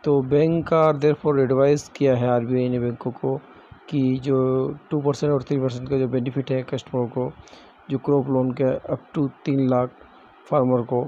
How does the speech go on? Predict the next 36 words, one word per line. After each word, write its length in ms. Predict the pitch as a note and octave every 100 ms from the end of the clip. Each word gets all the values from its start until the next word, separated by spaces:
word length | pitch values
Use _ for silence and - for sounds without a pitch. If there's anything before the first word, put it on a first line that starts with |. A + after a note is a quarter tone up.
| - - - -
तो 80 | -
उनको 240 | C#3 B2
ये 160 | C3+ C3
जो 180 | B2 C3
है 160 | B2 C3
अगर 300 | - - D#3+
उनका 260 | C3+ B2+ C3
payment 340 | - C3 B2+
due 120 | C3+
होता 180 | B2+ B2+
है 20 |
इस 100 | A#2+
बीच 180 | B2 A#2
में 120 | B2
तो 120 | B2
उनको 200 | B2+ B2
इनका 300 | B2+ A2+ -
फ़ायदा 360 | A#2 A#2+ A2+ C#3+ - - - - -
दिया 260 | C3+ B2+ B2
जाए। 260 | A2+ A2 A2+ - - - - - - - - - - - - - - - - - E3
ये 160 | D#3+
circular 800 | D3+ C3+ C#3+ C#3+ D3 D3 D3+ - - - - - - - E3+
का 120 | D3+
जो 240 | C3+ D3
link 380 | C#3 B2+ C#3+ D3+
है 240 | C3 C#3
मैं 200 | B2+ B2+
आपको 280 | B2 - C#3
नीचे 400 | B2+ A#2 - C3
description 500 | B2+ B2 - A#2+ C3
दे 120 | B2
रहा 120 | B2 B2+
हूँ 100 | A#2
ताकि 260 | B2 A#2+
आप 120 | B2
इसको 340 | A#2 - C3